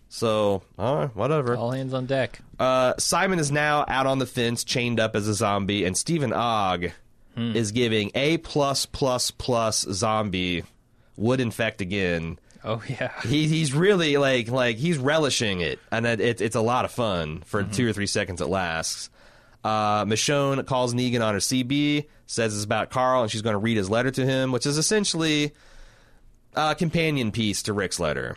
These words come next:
Speaker 2: Yeah.
Speaker 1: Saying, "Hey, look, I was out helping someone and I got bit. L O L. Uh, I know you're looking for a way out. My dad's looking for a way out. Maybe you wanna kill us all, but is this what you really wanted?" I'm like, "Huh,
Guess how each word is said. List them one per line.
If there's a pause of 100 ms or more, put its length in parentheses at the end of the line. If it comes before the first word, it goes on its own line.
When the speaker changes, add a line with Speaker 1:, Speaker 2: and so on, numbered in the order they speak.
(120)
Speaker 2:
Yeah. (160)
Speaker 1:
Saying,
"Hey,
look,
I
was
out
helping
someone
and
I
got
bit. (460)
L
O
L. (340)
Uh,
I
know
you're
looking
for
a
way
out.
My
dad's
looking
for
a
way
out. (320)
Maybe
you
wanna
kill
us (420)
all,
but
is
this
what
you
really
wanted?" (720)
I'm
like,
"Huh,